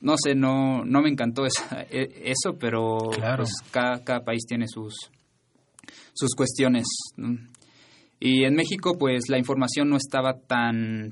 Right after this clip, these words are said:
Speaker 1: tan detallada, ¿no? Eh, pero, pues,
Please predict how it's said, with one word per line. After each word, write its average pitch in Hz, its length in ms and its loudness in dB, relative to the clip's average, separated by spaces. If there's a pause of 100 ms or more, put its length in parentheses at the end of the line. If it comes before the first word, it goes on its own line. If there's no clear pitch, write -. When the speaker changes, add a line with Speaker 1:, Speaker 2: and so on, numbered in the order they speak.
Speaker 1:
tan 123 160 4
detallada, 120 640 2
¿no? 131 340 0
Eh, 110 680 -6 (1700)
pero, 117 540 2
pues, 117 180 -4